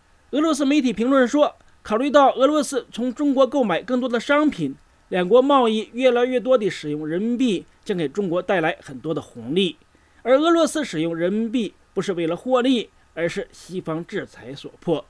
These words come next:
分析人士西蒙诺夫则认为，用人民币结算还能使俄中两国的金融体系更加接近，甚至能建立两国间的银行结算体系。那样，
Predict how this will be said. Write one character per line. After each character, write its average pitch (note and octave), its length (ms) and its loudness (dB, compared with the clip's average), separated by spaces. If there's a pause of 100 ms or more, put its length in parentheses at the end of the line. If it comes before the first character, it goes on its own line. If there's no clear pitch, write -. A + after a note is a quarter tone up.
(800)
分 E4+ 220 2
析 D4+ 120 2
人 C4+ 320 2
士 - 260 -2
西 - 160 -8
蒙 C4 160 0
诺 C4 160 2
夫 E3 100 -6
则 C#3+ 160 -4
认 C3+ 280 -4
为， C3 200 -8 (420)
用 C4 280 2
人 A3+ 160 0
民 C4+ 180 2
币 A#3 200 -2
结 D#3+ 240 -6
算 G3+ 340 2 (220)
还 A#3+ 100 -2
能 C4 180 2
使 - 220 -8
俄 A#3 140 0
中 B3+ 180 -2
两 C3 220 -2
国 D#3 100 -4
的 F3+ 140 -4
金 C4+ 240 -4
融 C4+ 180 0
体 B2+ 300 -14
系 - 320 -12
更 E3 120 -8
加 F3+ 140 -4
接 A3+ 220 -6
近， A3+ 260 -2 (320)
甚 C#4+ 220 0
至 G#3+ 80 -4
能 A#3 180 -2
建 B3 240 2
立 G3 220 -2
两 B2+ 200 -6
国 G#3 120 2
间 C4 200 2
的 A3+ 220 2 (140)
银 F#3 200 0
行 E3+ 220 -4 (100)
结 E3 220 -4
算 F3 220 -2
体 - 240 -14
系。 D#3 320 -8 (460)
那 A3+ 160 6
样， G#3+ 260 8